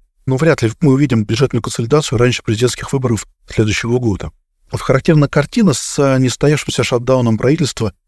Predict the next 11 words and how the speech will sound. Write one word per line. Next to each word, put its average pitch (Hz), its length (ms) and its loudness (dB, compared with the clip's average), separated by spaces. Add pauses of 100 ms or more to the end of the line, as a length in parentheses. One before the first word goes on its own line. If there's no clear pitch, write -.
когда 120 180 -2
республиканцы 120 640 -2
в - 80 -10
Конгрессе 120 760 0 (180)
до 123 240 -2
прошлой 117 340 -2
пятницы 123 540 0
угрожали 117 360 0
заблокировать 113 580 0
федеральный 113 380 0
бюджет, 165 380 -2